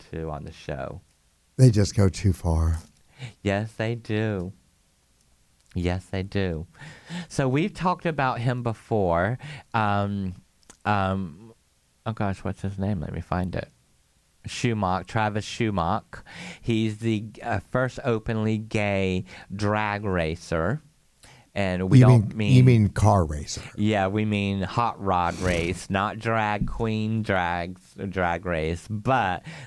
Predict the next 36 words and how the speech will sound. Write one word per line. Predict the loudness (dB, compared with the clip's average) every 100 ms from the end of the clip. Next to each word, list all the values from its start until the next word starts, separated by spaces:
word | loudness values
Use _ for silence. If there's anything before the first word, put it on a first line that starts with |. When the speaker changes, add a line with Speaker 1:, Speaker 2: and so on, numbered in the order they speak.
| -4
Speaker 1:
the, | -2 -2
uh, |
drag | -2 0 0 -2
race, | -2 -2 0
the | 0
original | 2 2 2 6 6 6
Speaker 2:
The |
funny | 6 6 8 6
Speaker 1:
drag |
race. | 4
Speaker 2:
cars. | 4 2 0 -4 -6 -12 _ -20 -18 -6
Speaker 1:
The | -6
cars. | -2 -2 0 0 -2 -4 -10 -16 -12 -2
Well, | 0 2 2 2 0 -8 -16
this | -8 -6 0
last | 0 -2 -8
week, | -6 -4 -4 -8
he | -4 -2
went | 0 -4 -4
to | -2
a | -2
Kansas | -4 -2 -2 -2 -4 -2
event, | -2 0 0 -2 -4 -10 -12 -4
and | -2
he's | 0 -2
hoping | -2 -2 -2 -4
to |
be | -2 0 0
the | -2
first | 0 -2 -2 -4
openly | -6 -2 -2 -2
gay | 0 0 0
winner | 0 0 0 0
of | 0 0
this | -4 -4
event. | -4 -2 -2 -2